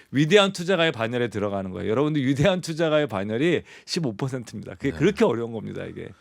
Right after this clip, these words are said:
Speaker 2: 그 대신
Speaker 1: 그래서
Speaker 2: 이제 이십 년 이상.
Speaker 1: 그쵸.
Speaker 2: 네.
Speaker 1: 이분은 삼십팔 년간
Speaker 2: 삼십팔 년간.
Speaker 1: 운영을 했었어요. 예. 그러니까 이제 템플턴 경에 대해서는 제가 두 가지 얘기를 준비해 왔는데 하나는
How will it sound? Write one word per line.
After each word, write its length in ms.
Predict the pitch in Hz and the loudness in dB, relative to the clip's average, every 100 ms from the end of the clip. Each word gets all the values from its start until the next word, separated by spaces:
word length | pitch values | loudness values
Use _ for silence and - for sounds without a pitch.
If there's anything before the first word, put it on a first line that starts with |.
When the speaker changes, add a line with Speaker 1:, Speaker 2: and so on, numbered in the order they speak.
| - - | -20 -8
Speaker 2:
그 100 | - | 0
대신 440 | 117 131 156 170 131 | 2 2 2 0 2
Speaker 1:
그래서 200 | 101 90 | 0 0
Speaker 2:
이제 0 | |
이십 320 | 113 147 175 | 0 2 2
년 180 | 156 123 | 2 0
이상. 300 | 95 92 78 - _ | -2 -6 -8 -16 _
Speaker 1:
그쵸. 420 | - - - 110 113 | -16 -10 -6 -6 -4
Speaker 2:
네. 80 | 127 | -2
Speaker 1:
이분은 180 | 160 | 0
삼십팔 380 | 160 196 160 185 | 0 0 0 0
년간 360 | 185 151 120 101 | 0 0 -2 -4
Speaker 2:
삼십팔 500 | - 131 123 - 113 | -6 -4 -4 -4 -4
년간. 240 | 95 80 | -4 -4
Speaker 1:
운영을 160 | 101 98 | -4 -4
했었어요. 140 | 135 | -4
예. 60 | 180 - - - - - | -6 -14 -20 -18 -10 -2
그러니까 180 | 156 156 | 0 2
이제 280 | 165 156 - - | 2 0 -2 -12
템플턴 480 | - 196 220 226 214 | -6 -4 0 0 0
경에 340 | 202 196 190 170 | 0 0 0 0
대해서는 320 | 160 151 147 | -2 -2 -2
제가 180 | 143 139 | -2 -4
두 160 | - | -2
가지 240 | 165 180 160 | 2 2 2
얘기를 200 | 135 147 | -2 -4
준비해 320 | 117 113 127 | -6 -4 0
왔는데 400 | 127 104 107 113 | 0 -2 -4 -4
하나는 640 | 120 208 190 220 180 98 | -2 0 0 0 -2 -4